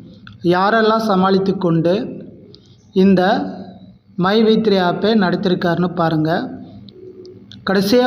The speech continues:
வந்து இந்த பிசினஸை வந்து ஒரு நல்ல நிலைக்கு, அதாவது நம்பர் ஒன் நிலைக்கு எடுத்துக்கொண்டு போகும் வேளையில் ஏதோ ஒரு தனிநபரை சூழ்ச்சியின் காரணமாக நமது மை வி த்ரீ ஆட்ஸ் இந்த நிலைமைக்கு போயிடுச்சு அப்படின்ற மாதிரி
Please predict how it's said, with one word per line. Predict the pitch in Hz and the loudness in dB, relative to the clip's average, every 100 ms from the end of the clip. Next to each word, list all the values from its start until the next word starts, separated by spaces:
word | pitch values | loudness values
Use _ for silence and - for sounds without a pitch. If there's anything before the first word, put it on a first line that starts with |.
| 233 | 2
வந்து | 214 202 214 285 - - - - - - _ | 2 2 2 0 -4 -12 -18 -20 -20 -20 _
இந்த | 170 170 | -2 0
பிசினஸை | 180 214 233 240 247 208 | 2 2 2 2 2 2
வந்து | 202 220 | 4 4
ஒரு | 196 180 | 4 2
நல்ல | 180 214 214 | 2 2 2
நிலைக்கு, | 202 208 202 190 175 - - - - 180 | 2 2 2 0 0 -4 -12 -14 -6 -2
அதாவது | 190 190 220 180 | 0 2 2 2
நம்பர் | 190 220 214 | 2 2 2
ஒன் | 208 190 | 2 2
நிலைக்கு | 190 202 208 180 | 2 2 2 2
எடுத்துக்கொண்டு | 185 202 196 185 180 190 | 2 -2 0 0 0 0
போகும் | 185 185 180 | 2 2 2
வேளையில் | 175 175 165 175 269 - - - - - - - _ _ 180 | 2 0 2 2 0 -6 -12 -18 -20 -20 -20 -20 _ _ 0
ஏதோ | 208 240 | 2 2
ஒரு | 240 240 | 2 0
தனிநபரை | 202 220 226 208 196 208 - - - - - - - _ - - | 0 2 2 2 2 2 0 -6 -12 -18 -20 -20 -20 _ -20 -6
சூழ்ச்சியின் | 226 247 247 226 208 | 0 2 2 2 2
காரணமாக | 190 190 185 175 170 175 262 285 - - - - - - - 180 | 2 2 2 2 0 0 -2 -8 -12 -18 -20 -20 -20 -20 -4 0
நமது | 196 196 185 | 2 4 4
மை | 190 226 | 4 2
வி | 226 214 | 2 2
த்ரீ | 220 196 185 | 2 2 2
ஆட்ஸ் | 202 - - - - 180 | 0 -2 -8 -12 -6 0
இந்த | 196 214 185 | 2 2 2
நிலைமைக்கு | 190 220 208 190 | 2 2 0 2
போயிடுச்சு | 185 185 185 196 175 | 2 2 2 0 0
அப்படின்ற | 165 165 170 | 0 0 0
மாதிரி | 170 | -2